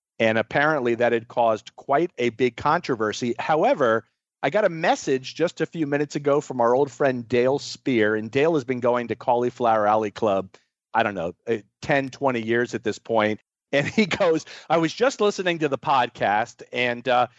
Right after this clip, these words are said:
I heard you talk about Paul Jones and the time he used the C word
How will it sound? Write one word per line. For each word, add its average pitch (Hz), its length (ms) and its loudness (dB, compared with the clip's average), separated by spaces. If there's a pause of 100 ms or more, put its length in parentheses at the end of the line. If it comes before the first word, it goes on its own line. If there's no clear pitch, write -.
(160)
I 135 100 4
heard 185 340 -4
you 151 260 -4
talk 175 340 -2
about 143 280 0
Paul 170 280 -2
Jones 135 500 -4
and 120 100 0
the 117 80 -2
time 156 380 0
he 160 160 -2
used 127 380 0
the 120 80 -2
C 220 280 0
word 107 480 2